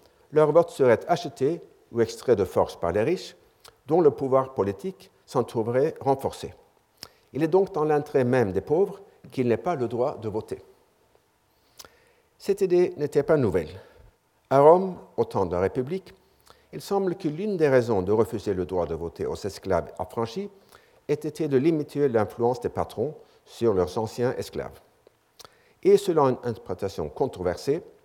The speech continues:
les Romains ont aussi trouvé une solution alternative à ce problème, à savoir le scrutin secret.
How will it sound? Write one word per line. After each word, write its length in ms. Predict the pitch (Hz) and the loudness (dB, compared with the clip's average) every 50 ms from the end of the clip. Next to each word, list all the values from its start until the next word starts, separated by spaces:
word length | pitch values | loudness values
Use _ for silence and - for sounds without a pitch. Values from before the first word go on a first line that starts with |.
| _ - - _ | _ -20 -20 _
les 160 | - 135 143 | 2 4 4
Romains 360 | 147 147 147 147 160 170 165 - | 6 6 4 4 2 2 0 -2
ont 120 | 147 143 - - | -4 -8 -8 -10
aussi 240 | 135 - - 131 | -10 -8 -8 -10
trouvé 240 | - - - 127 120 | -6 -4 -2 0 0
une 80 | 107 95 | 0 -2
solution 480 | - - 101 95 92 87 - 85 80 - - | -4 -6 -6 -6 -6 -6 -6 -8 -4 -2 -2
alternative 540 | 185 190 - 117 101 92 - - 101 80 | -2 -2 -2 -4 -6 -6 -6 -8 -12 -10
à 40 | 85 | -12
ce 140 | 82 - 87 | -10 -10 -12
problème, 420 | - - 127 120 156 185 208 202 180 - - _ - - | -8 -6 -2 0 0 0 0 -2 -10 -16 -20 _ -20 -16
à 80 | - - | -14 -8
savoir 540 | - - 131 123 131 143 165 170 - - - - | -4 -4 0 2 2 2 2 0 -4 -10 -8 -6
le 80 | 117 | -6
scrutin 440 | 110 - - - 110 - 151 156 151 | -6 -6 -6 -10 -8 -6 -6 -8 -8
secret. 420 | - - - 135 - - - - | -6 -4 -4 -4 -4 -4 -8 -12